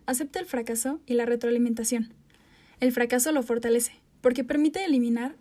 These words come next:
las características que no funcionan, que no les interesan a los clientes, para concentrar después los limitados recursos de los desarrolladores en mejorar las características que sí funcionan.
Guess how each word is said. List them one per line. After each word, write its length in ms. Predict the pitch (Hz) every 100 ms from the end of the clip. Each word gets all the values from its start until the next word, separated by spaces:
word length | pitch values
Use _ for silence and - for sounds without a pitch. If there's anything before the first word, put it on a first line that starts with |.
| -
las 200 | 240 233
características 720 | 247 240 254 262 302 320 247
que 80 | 240
no 120 | 233
funcionan, 540 | 226 226 254 240 220 - _ _ _ _ -
que 100 | 254
no 140 | 262
les 140 | 311 311
interesan 400 | 247 233 240 254
a 60 |
los 180 | 233 226
clientes, 480 | 247 240 233 294 - _ _ -
para 200 | 247 247
concentrar 460 | 254 269 247 285
después 380 | 330 330 262 254
los 220 | 247 240
limitados 440 | 240 233 240 247 247
recursos 420 | 233 240 240 240
de 60 | 226
los 120 | 226
desarrolladores 840 | 233 240 233 226 233 240 320 - - - - -
en 100 | 254
mejorar 380 | 247 254 254 294
las 160 | 320
características 800 | 254 233 240 240 233 269 302 -
que 100 | 233
sí 160 | 233 233
funcionan. 480 | 240 226 220 202